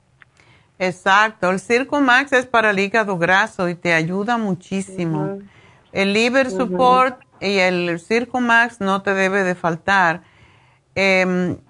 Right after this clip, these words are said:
Speaker 1: yo creo que deberías de tomarte la fórmula vascular para ese dolor que tienes en la pierna.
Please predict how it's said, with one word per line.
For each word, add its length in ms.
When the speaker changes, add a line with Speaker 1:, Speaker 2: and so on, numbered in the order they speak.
Speaker 1:
yo 460
creo 360
que 140
deberías 500
de 120
tomarte 580
la 160
fórmula 640
vascular 880
para 320
ese 180
dolor 320
que 120
tienes 360
en 100
la 100
pierna. 600